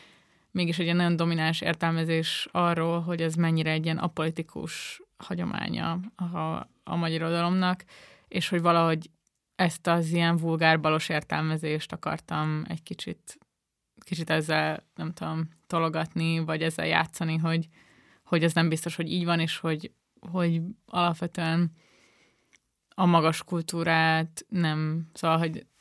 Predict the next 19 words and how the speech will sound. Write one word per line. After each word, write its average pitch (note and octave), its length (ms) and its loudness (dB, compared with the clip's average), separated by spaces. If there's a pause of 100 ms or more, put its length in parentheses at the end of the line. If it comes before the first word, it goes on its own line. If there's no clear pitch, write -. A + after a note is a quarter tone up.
(180)
hogy F#3 280 0
igenis D#3+ 340 -2
nagyon D#3+ 200 -4
sok - 400 -12 (460)
baloldali E3 540 -2
érték E3 400 -6
van D#3+ 540 -2 (500)
a F3+ 120 -6
kortárs - 420 -8
magyar D#3+ 260 -4
magas D#3+ 300 -4
kultúrában, E3 800 -2
és D#3+ 180 -4
hogy E3+ 100 -6
a E3 40 -4
baloldali E3 380 -6
szocializációban E3+ 1400 -6
is E3 140 -6
ezek, E3+ 300 -8